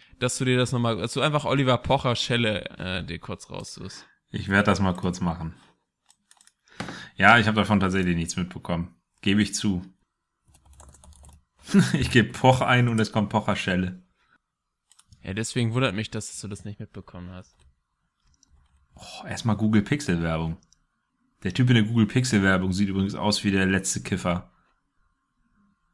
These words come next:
Speaker 2: Yo! So. Jetzt hab ich mir das angeguckt.
Speaker 1: Ja, war gut?
Speaker 2: Ja, war gut. Ich hab auch die qualitativ hochwertige, äh, Variante mit dem Bildkommentar mir angesehen.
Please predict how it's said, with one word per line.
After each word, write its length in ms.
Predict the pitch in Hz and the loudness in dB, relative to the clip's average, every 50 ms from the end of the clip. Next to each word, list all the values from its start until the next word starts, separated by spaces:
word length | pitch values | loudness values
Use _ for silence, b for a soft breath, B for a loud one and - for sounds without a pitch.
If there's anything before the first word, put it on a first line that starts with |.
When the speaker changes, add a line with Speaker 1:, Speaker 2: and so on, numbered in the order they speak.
| _ - | _ 2
Speaker 2:
Yo! 1000 | - 117 120 139 147 147 151 151 156 156 151 151 147 143 135 127 120 110 101 - - - _ _ _ _ _ _ _ _ _ _ _ _ _ b b b b b b _ _ _ _ _ _ _ _ _ _ _ _ _ _ _ _ _ _ _ _ _ _ _ _ - | 6 8 10 12 12 12 12 12 12 12 12 12 12 12 12 12 10 8 6 2 -4 -12 _ _ _ _ _ _ _ _ _ _ _ _ _ b b b b b b _ _ _ _ _ _ _ _ _ _ _ _ _ _ _ _ _ _ _ _ _ _ _ _ -8
So. 720 | 104 101 95 95 104 113 123 131 131 123 110 95 87 - - _ _ _ - - _ _ _ _ _ _ _ _ _ _ _ _ - | -6 -4 0 2 4 4 6 8 8 8 6 6 4 0 -8 _ _ _ -20 -20 _ _ _ _ _ _ _ _ _ _ _ _ 0
Jetzt 160 | 117 104 - | 2 6 8
hab 100 | 147 147 | 8 8
ich 80 | 147 | 8
mir 80 | 147 139 | 8 8
das 120 | 127 117 | 8 8
angeguckt. 560 | 127 110 107 98 87 - - 95 90 - - _ _ _ _ _ _ _ _ _ _ _ _ _ _ _ _ - | 8 6 4 4 2 0 -4 -6 -6 -8 -12 _ _ _ _ _ _ _ _ _ _ _ _ _ _ _ _ -6
Speaker 1:
Ja, 420 | - - 123 160 180 185 175 156 - | -2 0 2 2 0 -2 -4 -6 -4
war 140 | 110 120 123 | -4 -4 -2
gut? 400 | 127 135 165 202 202 - - _ _ _ _ _ _ _ _ - | -2 -2 -4 -4 -4 -8 -18 _ _ _ _ _ _ _ _ -4
Speaker 2:
Ja, 200 | - 127 139 147 | 2 4 4 6
war 100 | 151 143 | 6 6
gut. 180 | 143 175 170 139 | 6 6 6 6
Ich 120 | 117 - | 4 4
hab 100 | 135 147 | 4 4
auch 120 | 147 131 | 2 2
die 140 | 131 - 135 | 0 -2 -4
qualitativ 800 | 123 - - 143 147 165 156 - 156 143 127 - - 139 127 127 | -2 2 4 4 4 4 4 4 2 0 0 0 -4 -4 -4 -2
hochwertige, 720 | 160 160 - - 143 127 123 127 135 120 123 123 120 120 117 | -4 -4 -2 0 2 2 2 2 2 2 2 2 2 2 0
äh, 460 | 95 110 117 117 107 87 71 90 104 | 0 0 -2 -2 -4 -6 -8 -4 -2
Variante 460 | 113 117 117 113 113 117 120 123 131 | 0 0 2 2 4 2 2 2 0
mit 180 | 123 113 113 - | -2 -2 -2 -2
dem 120 | 123 110 | -2 0
Bildkommentar 600 | 107 147 160 - - 101 92 90 90 - 92 92 | 0 0 0 0 0 0 2 0 0 0 0 0
mir 140 | 90 90 85 | 0 2 0
angesehen. 380 | 87 87 85 85 85 85 85 | 0 -2 -4 -6 -6 -8 -8